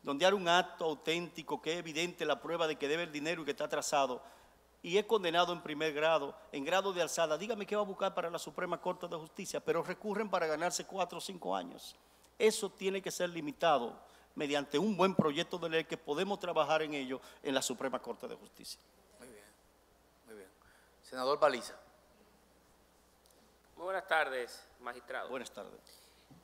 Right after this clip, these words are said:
Speaker 3: Eh, en el desarrollo de las labores en el Senado de la República, entre la Comisión de Turismo, nos ha tocado tratar o conocer un proyecto de ley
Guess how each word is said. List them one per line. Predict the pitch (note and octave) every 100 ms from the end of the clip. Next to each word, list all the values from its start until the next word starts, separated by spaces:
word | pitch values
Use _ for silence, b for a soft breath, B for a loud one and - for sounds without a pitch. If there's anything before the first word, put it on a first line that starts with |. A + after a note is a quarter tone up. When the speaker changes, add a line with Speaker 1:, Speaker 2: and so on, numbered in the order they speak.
| _ -
Speaker 3:
Eh, | E3+ F3 E3+ D#3
en | -
el | F3+
desarrollo | F3+ F3+ F#3 B3
de | B3
las | A3
labores | G3+ F3+ F#3+ F3
en |
el | E3
Senado | - C#3+ E3
de |
la | F3+
República, | D#3 - E3 C#3+ C3
entre | B2+
la | B2+
Comisión | B2+ B2 D#3+
de | F3+
Turismo, | E3+ C#3+ A#2+ A#2 B B B -
nos | D3
ha | G#3
tocado | G#3 A3+ A3+ A3 - - - - - -
tratar | D3 C#3+ D#3 C#3 D3+
o | -
conocer | - C#3 B2 D3 C3+
un | E3
proyecto | E3+ E3+ F3 -
de | D#3+
ley | D3 C3+ C3